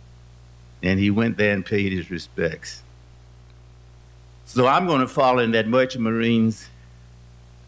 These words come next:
uh, ap-, activity. And remember that I'm still proud of my career as a pharmacist.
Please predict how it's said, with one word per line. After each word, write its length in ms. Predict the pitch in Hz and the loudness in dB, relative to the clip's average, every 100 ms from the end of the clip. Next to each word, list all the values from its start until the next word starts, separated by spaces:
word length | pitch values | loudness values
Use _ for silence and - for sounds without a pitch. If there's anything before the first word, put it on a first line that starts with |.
| - - - - - - - - - | -20 -20 -20 -20 -20 -20 -20 -20 -4
uh, 540 | 98 98 95 95 95 98 - - - - - - - - - - - - - | 0 2 2 2 0 -6 -10 -20 -20 -20 -20 -20 -20 -20 -20 -20 -20 -20 -8
ap-, 440 | - 117 107 - - | 0 0 0 -6 -2
activity. 760 | 113 - - 131 104 101 127 143 - - - - - - - - - - - - - | -2 -2 -2 -2 -2 -6 -8 -10 -16 -20 -20 -20 -20 -20 -20 -20 -20 -20 -20 -14 0
And 200 | 110 123 | 2 2
remember 500 | 127 135 156 131 117 | 2 2 0 -2 -2
that 360 | 117 113 - - - - - - - - - - | -2 -2 -4 -12 -20 -20 -20 -20 -20 -20 -20 -4
I'm 200 | 117 131 | 0 0
still 360 | 127 165 165 123 | 0 0 2 0
proud 420 | - 127 113 110 | -2 0 0 0
of 180 | 107 104 - - - - - - - - | -4 -8 -18 -20 -20 -20 -20 -20 -20 -14
my 220 | - 110 107 | -2 0 0
career 480 | - 113 135 135 | -2 -2 0 0
as 240 | 113 104 101 | 0 0 -2
a 80 | 101 | -6
pharmacist. 540 | 127 127 110 76 - | -2 0 0 -6 -16